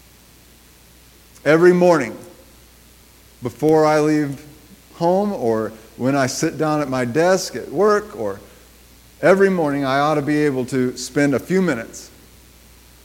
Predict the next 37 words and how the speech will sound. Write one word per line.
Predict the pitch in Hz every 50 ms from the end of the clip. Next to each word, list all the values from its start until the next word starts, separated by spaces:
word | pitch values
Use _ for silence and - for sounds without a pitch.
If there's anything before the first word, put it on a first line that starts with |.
| - - - - - - - - - -
looking | 117 135 156 156 160 156 147
at | 143 135
a | 127
passage | - 147 151 147 147 - 147 135 151
of | 135
Scripture, | - - - 156 143 - - 156 151 143 139 - - - - - - - - - - - - - -
meditating | - 110 131 147 147 135 135 151 147 147 143 139 143
on | 143 143 143 139
it, | 143 - - - - - - - - - -
praying | 139 135 139 139 135 139 139
through | 135 147 143 139 135 135
it, | 135 135 - - - - - - - - - - -
resting | 107 117 135 143 139 - - 143 139 139 139 143 147
for | 135 - - 151 135
a | 131
moment | 131 135 139 139 135 139 135 131
in | 131 131
God's | 131 135 131 135 127 120
Word | 120 135 131 127 120
before | 120 - - 127 123 123
the | 120 117
hecticness | 120 120 117 - 139 139 - - - 123 - 135 135 139 131 - -
of | 131 127 123
the | 123
day | 120 120 123 120
rushes | 117 117 120 117 117 123 110 113
in | 123 120 120
at | 117 123
me. | 120 110 113 - - - - - - - - -
Maybe | 131 143 160 160 165
this | 156 165 156 160
is | 156 147 139
a | 135
starting | - - - 156 139 131 120 110 101
place | - 104 98 -
for | - - 98
you. | 98 95 92